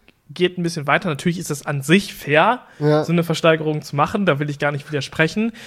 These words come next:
Speaker 1: Aber Deutschland oder die, der Staat hätte halt meiner Meinung nach etwas intelligenter an die Sache herangehen können, weil ich finde, dem deutschen Staat bringt es hier nicht so sehr viel,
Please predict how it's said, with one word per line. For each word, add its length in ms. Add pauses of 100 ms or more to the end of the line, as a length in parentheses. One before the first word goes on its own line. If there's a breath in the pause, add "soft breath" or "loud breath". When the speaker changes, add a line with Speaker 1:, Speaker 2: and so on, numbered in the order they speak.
(320 loud breath)
Speaker 1:
Aber 340
Deutschland 640
oder 160
die, 280
der 200
Staat 380
hätte 240
halt 320 (320 loud breath)
meiner 340
Meinung 340
nach 400
etwas 360
intelligenter 760
an 200
die 180
Sache 260
herangehen 720
können, 380
weil 120
ich 200
finde, 400 (340 loud breath)
dem 140
deutschen 400
Staat 480
bringt 240
es 100
hier 160
nicht 340
so 140
sehr 480 (400)
viel, 680